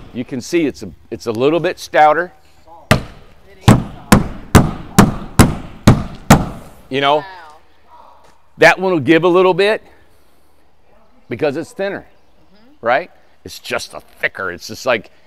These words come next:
Speaker 1: having a guy here at six-foot-six and he weighs three hundred pounds. He's gonna be a lot stouter than me.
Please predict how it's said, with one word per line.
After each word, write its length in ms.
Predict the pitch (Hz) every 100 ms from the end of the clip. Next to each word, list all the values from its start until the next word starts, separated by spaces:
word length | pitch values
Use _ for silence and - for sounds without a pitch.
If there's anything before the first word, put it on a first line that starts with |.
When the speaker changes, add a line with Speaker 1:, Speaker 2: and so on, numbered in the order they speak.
| -
Speaker 1:
having 240 | - 131 127
a 40 |
guy 280 | 117 139 139
here 160 | 131 147
at 120 | 101
six-foot-six 960 | - 139 135 - 143 - - 156 - 120
and 100 | 117
he 60 |
weighs 260 | 131 135 -
three 220 | 147 156
hundred 260 | 147 143 -
pounds. 380 | 165 147 95
He's 140 | 98 104
gonna 160 | 127 123
be 80 |
a 80 | 123
lot 260 | 107 131 -
stouter 400 | - 147 143 143
than 200 | 127 135
me. 220 | 160 104